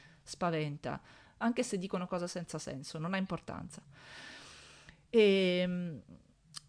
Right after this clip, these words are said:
però ci sono persone che, eh, queste aggressioni le subiscono regolarmente, eh, anche da gruppi coordinati. Ci sono i famosi gruppi di, eh, men's rights activists, giuro, si chiam-, si fanno chiamare così,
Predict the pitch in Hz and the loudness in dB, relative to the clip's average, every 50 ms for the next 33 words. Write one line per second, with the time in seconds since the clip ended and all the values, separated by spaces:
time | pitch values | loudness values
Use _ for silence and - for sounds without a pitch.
0 | - _ - - - 320 349 339 - - 202 - 240 240 240 - 247 247 - - | -20 _ -4 4 8 8 8 8 8 4 4 4 4 6 6 4 2 4 4 4
1 | 240 254 285 277 233 - - 196 190 196 196 - - - - - 180 180 180 175 | 6 6 6 6 4 4 4 4 4 4 4 0 -2 -6 -4 -2 0 2 2 0
2 | 175 - 233 220 - 254 226 233 233 - 294 294 277 226 196 - - 196 185 196 | 0 0 -2 0 2 2 4 4 4 4 4 4 4 4 4 2 2 0 0 0
3 | - - 208 190 190 196 214 208 196 180 180 180 175 170 160 151 160 170 165 - | 0 0 0 2 2 2 2 2 2 2 2 0 0 -2 -2 -2 -2 -4 -2 -2
4 | 165 160 160 175 - - 165 170 160 156 160 165 160 208 226 - 214 175 165 165 | 0 0 0 -2 -4 -4 -4 -2 -2 -2 -2 0 -2 -2 0 0 0 0 0 0
5 | 190 214 208 - 202 - - 170 170 170 170 165 160 180 180 156 151 - - 165 | -2 -2 -2 -4 -4 -2 0 0 0 -2 -2 -2 0 2 2 2 0 -2 -4 -6
6 | 156 185 180 - 185 170 160 156 - 175 175 190 220 233 208 202 180 180 175 165 | -6 -6 -6 -6 -4 -4 -4 -4 -4 -2 0 0 2 2 2 0 -2 -2 -4 -4
7 | 151 190 175 202 202 202 - - 190 175 170 160 165 165 160 160 160 165 170 175 | -4 -2 -2 -2 -4 -6 -6 -6 -4 -2 0 0 0 -2 -2 -4 -4 -4 -2 -2
8 | 190 202 202 185 170 165 160 156 156 156 156 156 156 - - - - - - _ | 0 0 2 2 2 0 0 0 -2 -2 -2 -4 -6 -8 -12 -20 -20 -20 -20 _
9 | - - 180 185 202 208 208 202 196 202 196 196 196 190 - - - 160 185 175 | -10 -4 0 2 2 2 2 0 0 2 2 2 2 2 0 -2 2 2 2 2
10 | - - - 175 151 160 165 202 226 - - - 202 185 175 208 214 208 175 170 | 2 -2 -4 -2 0 0 0 0 -2 -4 -4 -4 -4 -2 -2 -2 -2 0 2 2
11 | 170 175 - 196 - 185 160 160 180 - - 190 - 151 151 170 165 - 156 151 | 0 0 -2 -4 -6 -6 -6 -6 -8 -10 -12 -12 -10 -10 -10 -10 -8 -8 -8 -6
12 | 151 160 160 - - 175 160 165 175 220 | -6 -8 -8 -8 -8 -6 -6 -4 -6 -6